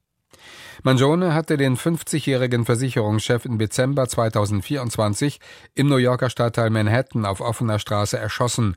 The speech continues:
nachdem er ihm bereits länger nachgestellt hatte. Der Fall hatte weltweit Aufmerksamkeit erregt. In den U S A löste er neben Empörung auch ungewöhnlich viele Sympathiebekundungen für Mangione aus. Viele Amerikaner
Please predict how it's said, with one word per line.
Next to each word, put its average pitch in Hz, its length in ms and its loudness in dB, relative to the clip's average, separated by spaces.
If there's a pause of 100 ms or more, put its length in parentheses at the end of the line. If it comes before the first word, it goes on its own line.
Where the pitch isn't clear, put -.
(360)
nachdem 98 320 -2
er 107 80 -2
ihm 101 160 -4
bereits 101 380 -2
länger 104 260 2
nachgestellt 107 720 -2
hatte. 98 300 -2 (600)
Der 85 100 -4
Fall 98 200 0
hatte 98 240 -2
weltweit 107 420 0
Aufmerksamkeit 107 800 -2
erregt. 107 380 -2 (320)
In 139 160 2
den 143 160 0
U 147 140 2
S 139 160 0
A 127 240 2
löste 151 340 0
er 127 80 -2
neben 127 280 0
Empörung 120 680 2 (320)
auch 127 160 2
ungewöhnlich 123 720 0
viele 113 300 0
Sympathiebekundungen 104 1120 -2
für 107 120 -2
Mangione 101 480 0
aus. 98 300 -2 (500)
Viele 127 220 2
Amerikaner 101 720 0